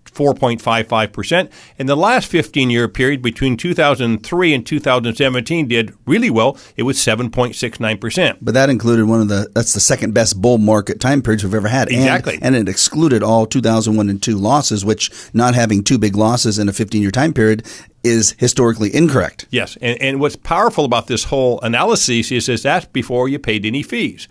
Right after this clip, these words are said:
Speaker 1: So if you're a consumer and you're investing the money through an advisor or you're doing it yourself and you're buying mutual funds, you are paying fees.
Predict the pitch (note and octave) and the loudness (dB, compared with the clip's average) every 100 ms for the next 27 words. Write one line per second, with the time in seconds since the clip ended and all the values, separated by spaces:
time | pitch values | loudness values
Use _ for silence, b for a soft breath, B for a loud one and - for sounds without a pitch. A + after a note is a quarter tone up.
0 | B B B B D3 C3+ D3+ E3+ F3 F3 | B B B B 0 2 -2 -2 -2 0
1 | E3+ F3 E3+ G3 B2+ D3 A3+ - A#2 A#2+ | 0 -2 0 2 2 0 -4 -4 -2 0
2 | A#2 A#2+ G#2 C#3+ - C#3 B2 B2 C3+ - | 0 0 0 0 0 0 0 0 -2 -2
3 | B2 A2+ G2 G#2 A2 B2 F3 A#2 G2+ F#2 | -2 -2 0 0 0 -2 -2 -2 -2 -2
4 | B2 C#3 C#3 - B2+ B2 A2 G#2 A2+ A#2 | -2 -2 -4 0 0 0 -4 -2 0 2
5 | A#2 A#2 - B2+ C3 G2+ A2 C3+ - A#2 | 0 -2 -2 -2 -2 -4 -4 -2 -2 0
6 | A#2 - D#3 F#2 - | -2 0 -2 -2 -8